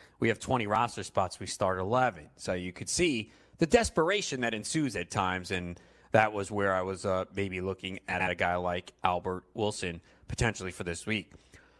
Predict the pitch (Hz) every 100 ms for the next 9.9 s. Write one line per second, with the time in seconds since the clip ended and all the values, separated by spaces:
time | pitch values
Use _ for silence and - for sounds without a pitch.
0 | _ 113 110 110 185 - - 190 156 117
1 | 123 - 113 127 139 151 151 147 - 147
2 | 113 104 104 135 165 175 170 139 - 117
3 | 98 101 120 143 151 151 107 107 - 123
4 | 135 139 - 110 101 107 135 139 120 123
5 | 131 117 113 - - 160 180 - 160 135
6 | - 143 95 - - - _ - 113 131
7 | 127 143 196 170 170 170 147 143 143 131
8 | - - - 120 104 92 85 90 104 107
9 | 101 127 175 - 196 175 156 147